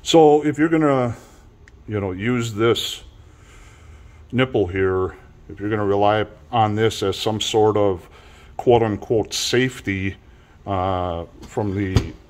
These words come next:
water possibly flashing to steam, <clears throat> then why not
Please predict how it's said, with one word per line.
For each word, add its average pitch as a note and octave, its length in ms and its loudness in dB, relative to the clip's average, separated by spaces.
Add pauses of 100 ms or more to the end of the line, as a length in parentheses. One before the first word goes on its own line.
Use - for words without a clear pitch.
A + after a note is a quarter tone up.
(1000)
water A2 280 4
possibly G2+ 540 -2
flashing G#2 480 -2
to F2 80 -8
steam, F#2+ 560 -6 (540)
<clears throat> - 420 -10
then D#3 300 2 (1400)
why B2 320 0
not D3 460 0